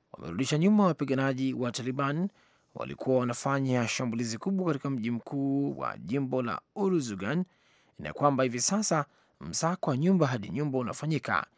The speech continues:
ili kuwaondoa waasi wowote waliobaki. Maafisa wa jimbo hilo wanaeleza kwamba wapiganaji wa Taliban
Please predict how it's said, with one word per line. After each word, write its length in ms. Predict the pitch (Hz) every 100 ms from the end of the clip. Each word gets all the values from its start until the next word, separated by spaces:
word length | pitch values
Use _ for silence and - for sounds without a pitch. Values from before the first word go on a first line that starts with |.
| _ _ _ -
ili 240 | - 117
kuwaondoa 420 | 139 135 139 147
waasi 340 | 139 139 - 143
wowote 380 | 160 - -
waliobaki. 880 | 110 92 78 69 123 123 107 73 50 _ _ _ _ _ _ _ _
Maafisa 520 | - 64 - 143 127 127
wa 60 |
jimbo 220 | 113 131 127
hilo 360 | 160 147 170 _ _ _ -
wanaeleza 560 | - 67 85 123 131 135
kwamba 540 | - 165 156 156 156
wapiganaji 800 | 131 - 92 104 135 151 151 143
wa 160 | 135 131
Taliban 540 | 127 120 120 143 185